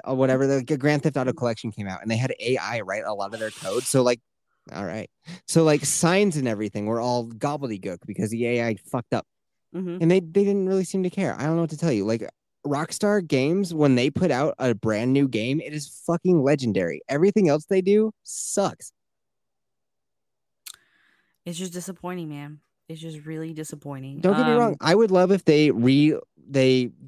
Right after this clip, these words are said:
Speaker 1: took Red Dead Redemption one and made it like Red Dead Redemption two, right? They redid everything. They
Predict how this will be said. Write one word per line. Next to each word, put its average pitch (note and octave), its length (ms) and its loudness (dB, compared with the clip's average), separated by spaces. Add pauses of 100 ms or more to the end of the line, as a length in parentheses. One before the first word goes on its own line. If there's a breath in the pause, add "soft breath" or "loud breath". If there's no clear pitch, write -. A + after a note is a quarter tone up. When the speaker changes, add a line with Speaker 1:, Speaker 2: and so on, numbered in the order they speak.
Speaker 1:
took G3+ 240 2
Red E3+ 200 2
Dead D3 180 -2
Redemption C3+ 440 -2
one A#2 340 -2
and B2 300 -2
made A2+ 200 -2
it - 120 -4
like A2 200 -8
Red G#2 160 -6
Dead G#2+ 140 -14
Redemption G2+ 440 -18
two, F2 180 -18
right? F2 240 -14
They A#2 160 -4 (140)
redid C3 400 0 (160)
everything. G2+ 500 -12
They C3 140 -2